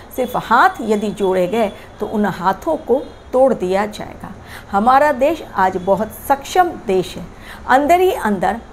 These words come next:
हमारे देश की सेना, चाहे वो जल हो, थल हो या नभ, एयरफोर्स, आर्मी या नेवी, तीनों ही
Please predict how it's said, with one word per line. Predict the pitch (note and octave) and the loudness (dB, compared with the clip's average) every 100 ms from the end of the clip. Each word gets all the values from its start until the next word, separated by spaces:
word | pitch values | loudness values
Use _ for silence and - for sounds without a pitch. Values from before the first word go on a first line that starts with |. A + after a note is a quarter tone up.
| - | -4
हमारे | G3 G#3 G#3 F#3 | 0 2 2 2
देश | G#3 C4 - - | 4 4 2 -8
की | B3+ D#4 - - - - | -8 -8 -14 -18 -8 2
सेना, | F4 D4+ E3+ - - - - | 2 2 -2 -8 -18 -20 -6
चाहे | G3+ F#3+ G#3 | -2 0 2
वो | F#3 | 0
जल | F#3 G#3+ A#3 | -2 2 2
हो, | C4+ C4+ - - - | 2 -4 -8 -16 -2
थल | B3 C#4 | 0 2
हो | A3 D4 | 2 2
या | - F#3 | 0 -2
नभ, | F#3+ F#3+ - - - - | 0 -2 -4 -14 -8 0
एयरफोर्स, | A#3 B3+ - D4 - | 2 2 0 -2 -2
आर्मी | - F#3+ G3 C4+ D#4 | -2 0 2 2 2
या | D4 | 4
नेवी, | C4 A3+ E3+ D#3+ - - - - | 4 0 -2 -10 -16 -20 -12 0
तीनों | E4 G4+ F#4+ | 4 6 4
ही | G#3+ D#3+ | 2 -4